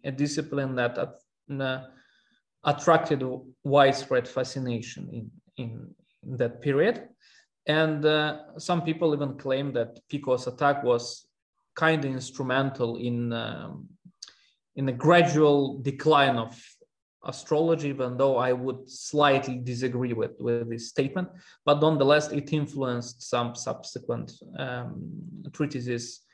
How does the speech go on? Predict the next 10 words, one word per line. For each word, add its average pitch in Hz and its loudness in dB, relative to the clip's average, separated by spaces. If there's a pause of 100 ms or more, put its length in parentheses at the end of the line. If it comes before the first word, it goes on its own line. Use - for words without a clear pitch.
(140)
against 139 2
astrology, 175 2
and 139 -2 (380)
there've 127 -4
been 143 2
even 127 -2
some, 120 -2
uh, 123 -4
speculation 131 0
that, 120 0